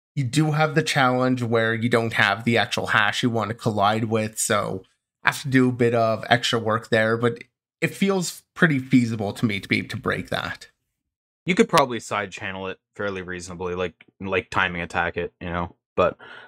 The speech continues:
Speaker 2: um, it's probably not the path of least resistance, is what I'd say. Um, but yeah, when it comes to the bug, uh, I had, I ju-, I jumped to basically the exact same thing. I was like, "This is probably, like, an un-, an uninitialized read on the fast C G I side of things."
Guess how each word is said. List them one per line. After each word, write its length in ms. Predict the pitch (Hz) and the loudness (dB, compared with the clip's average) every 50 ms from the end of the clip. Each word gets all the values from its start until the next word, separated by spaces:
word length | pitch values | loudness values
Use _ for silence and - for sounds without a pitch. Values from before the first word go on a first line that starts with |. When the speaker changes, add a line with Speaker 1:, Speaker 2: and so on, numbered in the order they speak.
| - - | -8 -2
Speaker 2:
um, 500 | - 82 87 85 85 82 82 82 82 80 - | 2 2 4 4 2 0 -2 -4 -4 -4 -2
it's 180 | - 131 - | -2 -2 0
probably 300 | - - 156 135 113 113 | 2 4 4 4 4 2
not 200 | 107 104 101 - | 0 -2 -4 -6
the 60 | - | -8
path 280 | 95 - 98 95 92 - | -8 -6 -6 -6 -6 -8
of 100 | 90 82 | -12 -14
least 240 | 92 90 85 - - | -14 -14 -14 -14 -16
resistance, 640 | 85 82 85 82 - - 82 87 87 - - - _ _ - | -16 -16 -16 -16 -14 -14 -14 -12 -12 -12 -14 -16 _ _ -18
is 300 | - - - 90 85 85 | -18 -14 -12 -12 -10 -8
what 100 | 92 87 | -8 -6
I'd 140 | 82 80 80 | -6 -8 -8
say. 280 | - 87 85 87 87 - _ - - - - - - - - - - - - | -8 -6 -6 -6 -8 -10 _ -20 -20 -20 -18 -18 -18 -18 -18 -16 -12 -4 0
Um, 360 | - 95 95 98 101 98 90 _ | 4 4 6 6 4 2 0 _
but 100 | - 139 | 2 4
yeah, 260 | 147 180 196 156 110 - | 6 6 4 4 2 -2
when 240 | - 123 135 165 196 | -4 -2 0 0 0
it 60 | 202 | 0
comes 240 | - 220 214 180 - | -2 -2 -2 -4 -6
to 80 | - 170 | -2 0
the 100 | 165 139 | 0 0
bug, 360 | 113 117 117 120 127 135 131 | 2 2 2 2 2 0 -4
uh, 260 | - - 117 117 110 101 | -6 -4 -2 0 2 2
I 100 | 120 131 | 2 4
had, 300 | 139 135 127 117 101 - - - | 2 2 0 -4 -8 -14 -8 -4
I 140 | 117 127 | -2 -2
ju-, 300 | 123 117 - 120 120 110 - | -2 -2 -2 -4 -4 -4 -4
I 100 | 117 120 | -4 -2
jumped 260 | 113 113 117 107 98 | 0 0 -2 -2 -2
to 40 | - | -4
basically 360 | 95 104 98 - - - 98 | -4 -2 -2 -2 -4 -4 -4
the 120 | 90 92 98 | -4 -4 -6
exact 300 | 90 82 98 92 92 - | -4 -2 -2 -2 -2 -2
same 180 | - 95 90 | -4 -6 -4
thing. 220 | 87 95 90 90 90 | -2 -2 -2 -2 -2
I 60 | 92 | -2
was 140 | 92 90 92 | -2 0 0
like, 180 | 95 90 87 | 0 0 0
"This 160 | - 98 - - | 0 -2 -2 -2
is 100 | 92 - | -4 -2
probably, 340 | - 95 95 95 90 92 | 0 2 2 2 2 0
like, 180 | 90 90 90 - | -2 -2 -2 -4
an 120 | 90 87 | -6 -6
un-, 280 | - 90 92 90 90 90 - _ - | -4 -4 -4 -4 -4 -6 -8 _ -4
an 220 | 101 104 98 - _ _ - | -2 -2 -2 -4 _ _ 0
uninitialized 760 | 127 131 135 123 117 117 113 - 123 113 104 101 95 90 92 92 | 2 4 4 4 4 2 0 0 0 0 2 0 0 -2 -8 -10
read 320 | 92 95 95 95 92 85 | -8 -6 -6 -6 -6 -6
on 180 | - 90 92 92 | -6 -6 -6 -6
the 80 | 90 | -6
fast 300 | - - 92 92 90 - | -2 0 0 0 0 -2
C 100 | - 98 | -6 -8
G 160 | 87 85 92 | -6 -6 -4
I 160 | 90 87 87 87 | -2 -2 -2 -2
side 240 | - - 85 85 | -2 -2 -4 -4
of 80 | 87 - | -4 -6
things." 380 | - 85 85 85 85 - - | -6 -6 -6 -4 -6 -6 -8